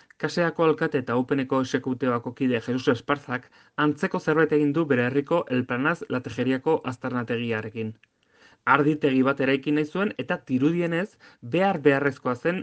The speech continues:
erromatar aztarna batzuen gainean egitea. Nafarroko gobernuak erran zion hor ez egiteko, aztarna horiek katalogoturik zeudela eta zaindu egin behar zirela. Lursaila oso handia zela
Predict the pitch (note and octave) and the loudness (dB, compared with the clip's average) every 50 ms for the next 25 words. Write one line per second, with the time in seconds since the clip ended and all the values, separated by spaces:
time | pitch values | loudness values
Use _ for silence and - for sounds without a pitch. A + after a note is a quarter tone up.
0 | - - C3+ C#3+ D3+ D#3 E3 E3 E3 - F3 E3+ D3 C#3+ - - E3 E3 E3 D#3 | -4 -4 -2 0 0 2 0 0 0 0 0 0 -2 -2 -2 -4 -2 0 2 4
1 | D3 C3+ C3 - E3+ E3 D3+ C3 B2 B2 B2+ B2+ A#2+ A#2 A#2 A#2 B2 - - A2 | 4 2 2 0 -2 0 0 2 4 4 4 4 2 0 -2 -4 -4 -2 -4 -6
2 | A2 G#2 - _ _ _ _ _ _ _ _ _ _ _ - A#2+ A#2 - - B2+ | -6 -8 -14 _ _ _ _ _ _ _ _ _ _ _ -8 -8 -4 -2 0 -2
3 | C3+ C3 C#3+ C3+ C3+ C3+ C#3+ D3 D#3+ D#3+ D#3 D3+ D3 D#3 D3+ D3 - - F#3+ A3 | 2 4 4 4 6 4 4 4 2 2 2 2 2 2 2 0 -2 -2 -2 -2
4 | - - _ - C3 C3+ C#3+ B2+ - D3 D3+ F3 E3+ - D#3+ - B2 A2 - - | -2 -4 _ -4 -2 -2 -2 0 0 0 0 0 -2 -4 -4 -2 -4 -4 -4 -10
5 | - - - _ _ C3 C#3 C#3+ - F3 F3+ F#3 F#3+ F#3+ G#3 G#3 - - C#3+ B2+ | -20 -20 -20 _ _ -4 -4 -2 -4 -4 -2 0 2 4 4 2 4 0 -2 -2
6 | - E3 F3 F3 D#3+ D#3+ D#3 D#3+ D#3 D3 C#3 C3 B2+ - C3 A#2+ A#2 A2+ G#2+ A2 | -2 -4 -2 0 2 2 2 2 2 2 2 0 0 -2 -2 0 0 0 -2 -2
7 | A2 - - - - _ - B2+ A#2 - B2 A#2+ - D#3 E3+ F#3 F3+ F3+ F3 E3 | -4 -8 -16 -20 -14 _ -8 -6 -6 -6 -6 -4 -4 -4 -2 0 0 0 0 0
8 | D#3 D3 C#3+ C#3+ - B2+ A2+ G#2 G#2 A2 - - _ _ _ _ _ _ C3+ C3+ | 0 -2 -2 0 0 2 2 2 0 -2 -6 -8 _ _ _ _ _ _ 4 6
9 | C#3 C#3 - - F3+ E3+ D#3 B2+ C#3+ D#3 - - C#3 - - B2+ B2 A#2+ A#2+ A2+ | 6 6 4 2 0 2 4 2 2 2 0 -4 -8 -6 -4 -2 -2 0 0 -2
10 | A2 A2+ - D#3 D3 C#3 | -2 -2 0 2 2 2